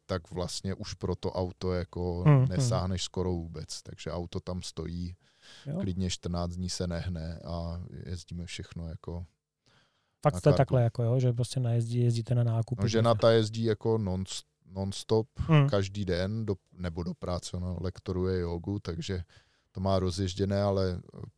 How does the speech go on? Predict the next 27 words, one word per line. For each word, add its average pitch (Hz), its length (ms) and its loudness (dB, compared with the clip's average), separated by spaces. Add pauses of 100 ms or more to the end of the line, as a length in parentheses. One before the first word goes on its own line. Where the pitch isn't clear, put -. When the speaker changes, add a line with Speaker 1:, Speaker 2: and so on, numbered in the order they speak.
(120)
Speaker 1:
po 98 120 -12
tom 98 200 -2
městě 92 340 -2
jezdí 92 280 -2
jenom 104 220 2
Speaker 2:
Hmm. 139 120 10
Speaker 1:
tak, 98 320 4 (1160)
jenom 82 300 -4
když 85 220 -6
jako - 220 -6
ultra 92 480 -4
lije 87 380 -4
nebo 87 260 -8
něco, 85 300 -8
tak - 180 -12
si 139 160 0
Speaker 2:
Jo, 127 60 8
Speaker 1:
vezme 95 240 2
Speaker 2:
jo. 113 60 2
Speaker 1:
auto. 101 360 -2 (600)
A 98 140 6
nákupy, 98 720 4 (120)
jo, 98 360 4
super. - 480 0
Třeba, 98 540 6 (100)
eh, 92 200 2
třeba 92 1080 2